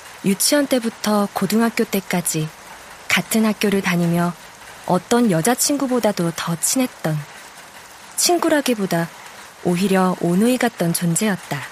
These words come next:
두 집안 어른들이 안팎으로 다 친한 데다 두 집이 한 번도 이사를 하지 않고 같은 아파트 단지에서 산 탓이었다.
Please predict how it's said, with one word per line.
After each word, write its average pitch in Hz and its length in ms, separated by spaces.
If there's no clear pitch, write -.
두 190 200
집안 202 360
어른들이 185 720
안팎으로 196 680
다 - 220
친한 254 360
데다 170 380
두 226 160
집이 226 420
한 339 180
번도 311 300
이사를 233 380
하지 262 280
않고 202 420
같은 254 340
아파트 233 380
단지에서 165 680
산 262 240
탓이었다. 120 600